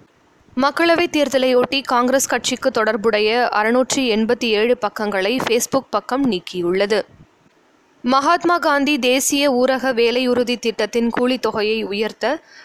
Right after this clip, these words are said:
மத்திய அரசின் ஊரக வளர்ச்சித்துறை அமைச்சகத்திற்கு தேர்தல் கமிஷன் அனுமதி அளித்துள்ளது.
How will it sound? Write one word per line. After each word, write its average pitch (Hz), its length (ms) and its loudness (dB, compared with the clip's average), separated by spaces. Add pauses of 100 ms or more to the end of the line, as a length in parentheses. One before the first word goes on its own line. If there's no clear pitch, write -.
மத்திய 339 440 2
அரசின் 285 460 2
ஊரக 262 340 2
வளர்ச்சித்துறை 233 640 -2
அமைச்சகத்திற்கு 214 840 -4
தேர்தல் 247 360 -2
கமிஷன் 226 460 -2
அனுமதி 247 520 0
அளித்துள்ளது. 190 720 -2